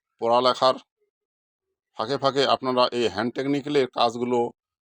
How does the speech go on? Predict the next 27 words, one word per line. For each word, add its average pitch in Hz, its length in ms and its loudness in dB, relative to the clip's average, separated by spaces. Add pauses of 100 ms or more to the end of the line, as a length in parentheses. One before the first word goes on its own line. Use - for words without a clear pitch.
(100)
আপনারা 120 340 -2
শিখতে - 380 -10
পারেন 117 300 0 (520)
এবং 107 220 -2 (160)
শিখলে 139 340 -2
নিজে 120 240 -2 (100)
এলাকায় 113 360 2
আপনার 110 240 0
দোকান 107 320 0
দিয়ে 107 180 -2
কাজ 95 220 -2
করতে 104 300 -10
পারেন। 82 260 -4 (1120)
দেখেন, 101 280 -6 (1040)
কোথাও 131 280 0
যেতে 123 260 -4
হবে 131 260 0
না। 135 140 0 (180)
আমার 117 380 2 (920)
Facebook 127 380 -2 (100)
ভিডিও 123 260 2 (440)
এবং 110 160 -2 (160)
YouTube-এর 120 400 -4
ভিডিওগুলো 113 340 -4
যদি 113 200 -4
আপনারা 113 340 0
দেখেন, 107 300 -4